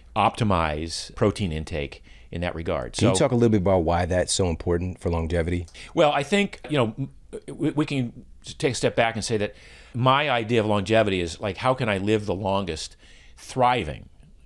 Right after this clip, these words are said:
Speaker 1: I don't wanna just live long and be sitting in a wheelchair drooling and, and, and wondering who it is that I'm talking with.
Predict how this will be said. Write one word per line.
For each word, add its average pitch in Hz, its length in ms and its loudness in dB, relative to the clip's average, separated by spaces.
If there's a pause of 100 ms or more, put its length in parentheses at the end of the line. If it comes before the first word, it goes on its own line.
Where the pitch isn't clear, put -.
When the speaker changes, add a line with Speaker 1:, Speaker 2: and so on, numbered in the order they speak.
(120)
Speaker 1:
I 95 100 -2
don't 127 160 4
wanna 120 160 4
just 104 220 -4
live 107 480 2
long 95 500 2
and 87 140 -6
be 90 240 0
sitting 95 320 -2
in 85 80 -4
a - 20 -6
wheelchair 85 460 -4
drooling 85 420 -2
and, 82 260 -6
and, 82 280 -6
and 80 180 -6
wondering 87 360 0
who 90 200 0
it 85 80 2
is 80 200 0
that 71 120 -2
I'm 78 140 -2
talking 90 320 0
with. 78 180 -12